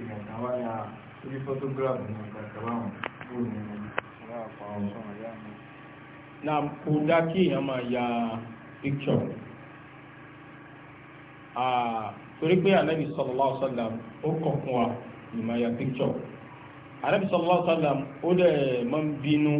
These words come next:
Speaker 2: sí picture yíyà. Ṣé wá rí picture yẹn, àtẹ́lẹ̀ tó jẹ́ photograph ni o, àtẹ́lẹ̀ tó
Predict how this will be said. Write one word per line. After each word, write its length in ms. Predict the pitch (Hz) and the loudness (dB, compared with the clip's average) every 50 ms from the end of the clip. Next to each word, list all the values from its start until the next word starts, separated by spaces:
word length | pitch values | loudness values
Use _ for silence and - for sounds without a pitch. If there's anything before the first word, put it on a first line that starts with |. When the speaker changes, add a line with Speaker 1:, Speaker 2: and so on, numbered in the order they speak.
| 147 147 - - - - - - - - - | 2 0 -2 -8 -12 -12 -16 -16 -18 -18 -8
Speaker 2:
sí 220 | - 147 147 143 | -2 0 2 2
picture 380 | 147 147 139 - - - 135 113 | 4 4 2 0 2 2 2 2
yíyà. 280 | 110 113 113 117 104 - - - - - - - - - - - - - - - - - - - - - - - - - - - - - - - - - - - - - | 2 2 0 0 0 -2 -4 -8 -12 -14 -16 -18 -18 -18 -18 -18 -18 -18 -18 -18 -18 -18 -18 -18 -18 -18 -18 -18 -18 -18 -18 -18 -18 -18 -18 -18 -18 -18 -18 -18 -18 -2
Ṣé 120 | - 180 | 4 8
wá 140 | 185 196 196 | 8 10 10
rí 80 | 196 190 | 10 8
picture 420 | 190 190 196 190 - 185 165 143 | 8 8 8 8 10 8 8 8
yẹn, 240 | 139 143 139 139 143 - - - - - - - - - - - - - - - - | 8 6 4 2 0 -2 -8 -14 -16 -18 -18 -18 -18 -18 -18 -18 -18 -18 -18 -4 0
àtẹ́lẹ̀ 400 | 135 139 139 - 185 196 185 170 | 0 2 4 6 6 6 8 6
tó 80 | 165 | 4
jẹ́ 220 | 160 160 165 170 165 | 4 4 4 4 6
photograph 560 | 165 165 165 165 165 160 160 160 165 160 160 | 2 4 4 4 4 6 6 8 8 6 6
ni 240 | 131 123 127 127 123 | 2 0 0 0 2
o, 120 | 117 113 113 113 - - - - - - - - - - - - - - - - | 2 2 2 2 -2 -6 -8 -12 -12 -16 -16 -18 -18 -18 -18 -18 -18 -18 -18 -8
àtẹ́lẹ̀ 440 | - - 120 123 135 156 175 190 180 - | -2 -2 -2 2 2 6 8 8 8 8
tó 100 | - | 6